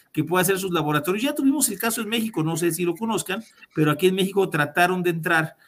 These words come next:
a producir líquidos, incluso hicieron un comentario con las personas que no voy a decir quién son, pero fueron a ver a est-, a esto, a esta asociación, y le dijeron así de simple: "Nosotros les vamos a enseñar a los mexicanos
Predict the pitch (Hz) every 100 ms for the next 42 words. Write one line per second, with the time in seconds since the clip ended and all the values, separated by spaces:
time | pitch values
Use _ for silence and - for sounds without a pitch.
0 | _ - 143 143 147 147 139 185 180 180
1 | 180 175 170 180 156 180 196 175 185 185
2 | 180 175 147 139 160 156 196 175 127 127
3 | - 123 143 151 - 120 123 120 - 117
4 | 139 131 135 135 135 120 - _ 120 123
5 | - 160 170 156 151 156 143 139 - -
6 | 123 135 139 - 131 - 131 135 143 139
7 | 156 175 160 160 - - - 160 175 175
8 | 220 226 185 214 196 220 190 165 - _
9 | _ 160 165 208 202 180 196 208 190 165
10 | 170 165 180 180 143 147 151 151 185 196
11 | 302 -